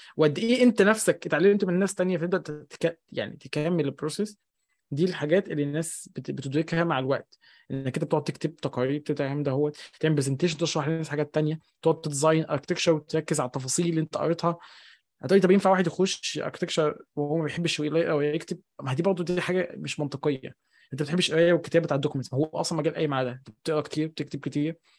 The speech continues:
وتimplement. أنت أصلا هدفك مش إنك تimplement مثلا هي الكود يطلع برودكشن يعني، أنت هدفك تimplement الجزئية دي، تتأكد انتجريشن بتاعها، أو إن الجزء ده مع ستريس تيست بشكل معين هيشتغل بشكل معين أو ب-، ب-، ب-، ب-، بستايل معين.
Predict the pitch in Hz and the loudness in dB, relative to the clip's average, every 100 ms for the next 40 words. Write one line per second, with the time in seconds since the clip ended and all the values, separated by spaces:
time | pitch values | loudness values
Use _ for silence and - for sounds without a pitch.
0 | _ _ 160 190 165 180 185 180 220 254 | _ _ -2 2 6 6 6 6 6 4
1 | - - 165 - 147 165 185 208 226 214 | -2 -10 -8 -4 -2 2 4 4 4 0
2 | 175 151 147 147 156 190 196 196 190 202 | -2 -4 0 0 2 0 0 -2 0 0
3 | 190 - - - 156 196 175 185 175 170 | -2 -12 -12 2 6 6 6 0 0 0
4 | 151 147 151 - 143 135 117 - - 156 | 0 0 -2 -2 -4 -4 -6 -10 -2 -2
5 | 170 - 156 156 190 156 147 180 175 - | 0 2 2 2 2 0 2 2 2 -2
6 | - 151 143 143 147 139 - - 156 156 | -6 -6 -4 -4 -4 -6 -8 0 2 4
7 | 160 151 - 185 185 180 190 190 - - | 2 0 0 2 4 4 0 -2 -20 -12
8 | - 139 139 - 180 - 170 151 170 170 | -2 0 0 2 2 2 -4 -2 -2 -2
9 | 170 160 147 - 143 135 131 131 - 139 | -2 -2 -2 0 0 -2 -6 -12 -10 -8
10 | 131 127 127 - 131 139 143 147 147 - | -6 -6 -4 -4 -4 -4 -6 -6 -6 -10
11 | - - - - _ _ _ _ - - | -10 -14 -14 -16 _ _ _ _ -12 -8
12 | - 165 165 151 143 139 127 | 0 4 4 4 2 0 -6